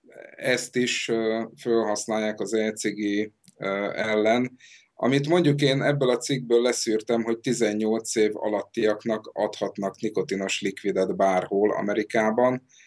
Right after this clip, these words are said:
az, az nekem egy picit, ö, új-, az újdonság erejével hatott.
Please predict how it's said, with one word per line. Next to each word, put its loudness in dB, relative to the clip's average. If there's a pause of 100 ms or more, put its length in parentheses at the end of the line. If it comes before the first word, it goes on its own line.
(320)
az, -2
az 0
nekem 0
egy -4
picit, -2 (320)
ö, -6
új-, -2
az -4
újdonság 0
erejével 0
hatott. -2